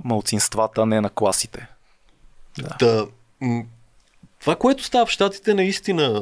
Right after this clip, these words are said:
Speaker 2: а, особено в, в хуманитаристиката, в тия департаменти
Speaker 1: Ага.
Speaker 2: по хуманитарни науки, а, особено в литературите и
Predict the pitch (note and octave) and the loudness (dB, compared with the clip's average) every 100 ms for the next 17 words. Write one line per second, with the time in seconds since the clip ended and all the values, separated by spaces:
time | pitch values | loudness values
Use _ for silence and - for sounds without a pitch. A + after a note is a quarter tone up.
0 | G2+ A#2 A#2 A2 G#2+ G#2 G2+ - - - | -2 2 4 4 2 0 -2 -4 -10 -8
1 | C3 - D#3+ F#3+ D#3+ B2 - - - B2 | -4 2 4 4 2 0 -8 -20 -10 -8
2 | A#2 - A#2 A2+ A2 A#2 D#3+ - - - | -6 0 0 0 0 0 0 -6 -16 -14
3 | F#2 F2+ - C3+ A2+ A2+ G#2 - G2 G#2 | -12 -12 -4 -2 -2 -4 -6 -4 -4 -4
4 | G2+ A#2+ G2 G2+ - G2 F#2+ F#2 G#2+ G#2+ | -4 -8 -6 -8 -10 -8 -8 -4 -2 -2
5 | F#2+ F2+ E2+ - F2+ F2+ E2+ F#2+ F#2+ F#2 | -4 -8 -10 -12 -12 -12 -12 -10 -8 -8
6 | F2+ F2+ F#2 G2+ G#2 A2+ A#2 G#2+ G2+ - | -8 -10 -12 -14 -16 -8 -4 -4 -4 -10
7 | F#2+ G2+ F#2+ - A2+ G2+ - F#2 | -8 -6 -6 -4 -6 -6 -10 -10